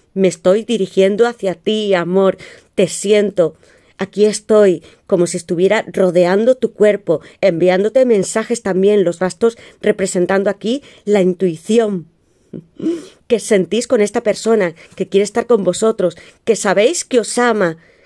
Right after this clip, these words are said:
que podéis tener una oportunidad y ser felices aquí, ahora mismo, en la tierra. No os detengáis. Maravilloso, amigos. Y aquí voy a poner a Sagitario.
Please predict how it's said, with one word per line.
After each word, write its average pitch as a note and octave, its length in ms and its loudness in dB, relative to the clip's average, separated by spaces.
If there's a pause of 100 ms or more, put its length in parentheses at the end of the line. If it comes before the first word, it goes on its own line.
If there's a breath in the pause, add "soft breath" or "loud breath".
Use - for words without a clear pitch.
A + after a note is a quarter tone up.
(120 soft breath)
que A3+ 100 0
podéis G3+ 300 0
tener G3+ 260 0
una A#3+ 160 2
oportunidad G3 480 0
y A#3 60 2
ser A#3 200 -2
felices A#3 420 -2
aquí, G#3 300 -2 (180 loud breath)
ahora A3+ 240 2
mismo, A3 320 0
en F#3+ 80 4
la F#3 100 0
tierra. F#3+ 400 0 (220 loud breath)
No A3 280 2
os C#4 100 0
detengáis. G#3 720 0 (2000)
Maravilloso, E3 580 -2
amigos. F3+ 560 -4 (680)
Y - 80 -12
aquí A3 240 -4
voy G#3+ 80 0
a G3 80 0
poner A3 420 0
a A#3 80 -6
Sagitario. G3+ 760 -4